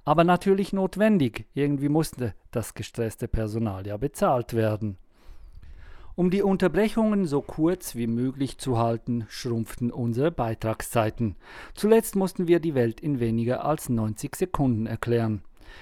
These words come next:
Wie viel Informationsgehalt dann in circa vier Beiträge passen,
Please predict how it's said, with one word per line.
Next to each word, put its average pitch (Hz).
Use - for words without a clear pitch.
Wie 131
viel 135
Informationsgehalt 139
dann 170
in 120
circa 113
vier 120
Beiträge 123
passen, 123